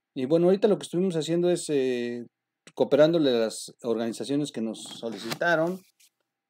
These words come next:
Y bueno, decían, pues, pues manden por ellos, pues, no estamos saliendo. Y ya teníamos previsto, porque nosotros ya los teníamos previstos para,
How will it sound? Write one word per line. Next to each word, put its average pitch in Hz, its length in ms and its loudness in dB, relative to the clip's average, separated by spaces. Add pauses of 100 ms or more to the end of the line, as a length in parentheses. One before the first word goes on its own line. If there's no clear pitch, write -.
Y 135 200 -6
bueno, 135 220 -4
decían, 127 220 -6
pues, 113 140 -10
pues 110 220 -12
manden 139 320 -6
por 131 140 -2
ellos, 135 480 -6
pues, - 160 -20
no 110 160 -8
estamos 110 320 -8
saliendo. 123 580 -6 (640)
Y 131 420 -6
ya 120 160 -2
teníamos 120 340 -6
previsto, 185 380 0
porque 127 140 -6
nosotros 123 280 -10
ya 123 60 -6
los 117 160 -10
teníamos 110 320 -8
previstos 95 480 -12
para, 85 360 -18